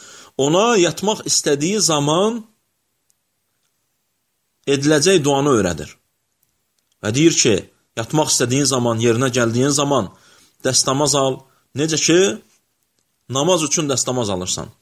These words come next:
Sonra sağ tərəfin üstə uzan, sonra bu duanı et. Yəni, və, və bu duada Allahümmə əsləmtə vəchi ileykə. Həmin bu duadır. Və burada bir söz var. Muhammed sallallahu aleyhi ve sellem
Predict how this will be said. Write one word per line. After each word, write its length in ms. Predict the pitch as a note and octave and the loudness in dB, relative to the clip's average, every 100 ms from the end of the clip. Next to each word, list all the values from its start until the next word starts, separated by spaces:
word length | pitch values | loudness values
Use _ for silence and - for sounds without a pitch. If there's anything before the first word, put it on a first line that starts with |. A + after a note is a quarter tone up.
| _ _ _ _ - | _ _ _ _ -8
Sonra 540 | - E3+ D#3+ C3+ D3+ G3 A3+ - _ _ _ _ - | -2 0 2 2 2 0 -6 -18 _ _ _ _ -6
sağ 300 | - F3 E3 C#3+ | -2 0 -2 -2
tərəfin 380 | B2 B2 D#3 | -2 -2 -2
üstə 300 | A#2 - F2 - _ _ - | 0 -2 -6 -8 _ _ -8
uzan, 440 | C#3+ D3 D#3+ F#3+ F#3+ - _ | -4 0 0 -2 -6 -16 _
sonra 680 | - - E3 C3 C#3 F3 G3 - _ _ _ | -6 -2 0 0 0 0 -4 -10 _ _ _
bu 120 | F3 B2 | -4 0
duanı 340 | A2+ G#2+ F2 | 0 0 -4
et. 140 | - _ _ - | -6 _ _ -12
Yəni, 160 | G#2 A2+ | -6 0
və, 140 | A2+ A2 | 0 0
və 140 | A#2+ A#2 | 0 2
bu 100 | D3 | 2
duada 500 | C#3+ C#3 A#2+ D3 F#3+ - - - | 2 2 2 0 -2 -8 -20 -8
Allahümmə 380 | A#2+ C3 C3+ C#3 | -2 0 0 0
əsləmtə 360 | B2 D3+ C3+ B2 | 0 0 0 0
vəchi 340 | C3+ C3+ C3+ D3 | 0 0 -2 0
ileykə. 540 | B2 C#3 C3 A2 E2+ - _ _ _ _ _ _ _ - | 2 2 0 -4 -6 -10 _ _ _ _ _ _ _ -10
Həmin 360 | G#2+ C3+ F3 F3+ - _ _ - | -4 -2 -2 -6 -16 _ _ -6
bu 120 | A#2 | -2
duadır. 300 | A2 F2+ F#2+ - - - - | -2 -4 -8 -18 -20 -12 -4
Və 120 | D3 | 2
burada 300 | G#3+ A#3+ A#3+ | 2 2 2
bir 80 | G#3 | 0
söz 280 | - G3 D3 | 2 2 0
var. 120 | A2+ | 0
Muhammed 420 | C3+ G3+ G3 E3 | 0 0 0 0
sallallahu 380 | F3 E3+ F3+ F#3 | 0 2 4 2
aleyhi 120 | E3+ | 2
ve 40 | |
sellem 440 | G3+ F3 D#3 F3 | 2 4 2 0